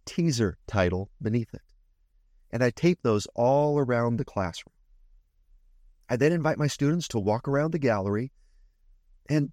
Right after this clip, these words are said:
just pick a video or two that, that the title interests them the most. And I, I mean, almost everybody these days carries a cell phone.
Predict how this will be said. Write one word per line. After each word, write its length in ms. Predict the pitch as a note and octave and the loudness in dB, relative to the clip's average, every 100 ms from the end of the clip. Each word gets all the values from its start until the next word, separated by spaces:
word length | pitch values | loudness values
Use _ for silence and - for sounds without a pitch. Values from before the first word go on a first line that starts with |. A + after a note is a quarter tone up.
| - | -8
just 260 | - E3 - _ _ | -6 -6 -6 _ _
pick 240 | - A#3+ - | 2 2 2
a 80 | - | -4
video 440 | C3+ G3+ A3+ F2+ - _ | 0 0 2 0 -4 _
or 100 | A#2 | -6
two 220 | - F#2+ - _ - - - - _ - _ _ G#2+ | -4 -6 -8 _ -20 -20 -20 -20 _ -20 _ _ 0
that, 200 | C3+ - _ - | 0 0 _ -2
that 200 | C3+ C#3 | -2 0
the 80 | |
title 460 | C#3 - E3+ D3 - - | -4 -2 2 2 0 -2
interests 580 | E3 C#3 B2 - - - | -2 0 -4 -6 -14 -4
them 220 | A2+ F2+ E2 | 0 0 -2
the 80 | F2+ | -6
most. 440 | D2+ - - - - _ - _ _ _ _ _ _ _ _ _ _ - | -6 -10 -20 -20 -20 _ -20 _ _ _ _ _ _ _ _ _ _ -6
And 120 | C#3+ | -4
I, 100 | D3 | -2
I 80 | D3+ | 0
mean, 120 | F3+ | 2
almost 280 | F3+ G3 G#3 | 2 2 0
everybody 360 | G#3+ G3 F3 | 0 2 0
these 260 | C#3+ C#3 B2+ | 2 0 2
days 260 | C3 B2+ - | 0 0 -2
carries 360 | - B2+ A#2+ | -2 0 0
a 60 | A2 | -2
cell 240 | - G2+ | 0 -2
phone. 180 | - - | -2 -12